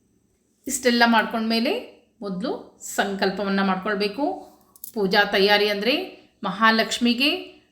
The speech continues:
ಹದಿನೆಂಟು plus ಎರಡು ಗೆಜ್ಜೆ ವಸ್ತ್ರ ಇಟ್ಕೊಳ್ಬೇಕು, ಗಣಪತಿಗೆ ಇಪ್ಪತ್ತೊಂದು plus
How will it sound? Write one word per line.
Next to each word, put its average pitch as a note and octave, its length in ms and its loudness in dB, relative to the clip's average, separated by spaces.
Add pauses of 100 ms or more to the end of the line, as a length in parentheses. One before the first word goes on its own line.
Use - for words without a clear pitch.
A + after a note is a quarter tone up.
(120)
ಹದಿನೆಂಟು G3 580 -6
plus G#3+ 340 -2
ಎರಡು G3 240 4
ಗೆಜ್ಜೆ F#3+ 220 2
ವಸ್ತ್ರ A3 260 -2
ಇಟ್ಕೊಳ್ಬೇಕು, A#3+ 960 -2 (280)
ಗಣಪತಿಗೆ G3 560 0
ಇಪ್ಪತ್ತೊಂದು F#3+ 1000 -2
plus F3+ 440 -4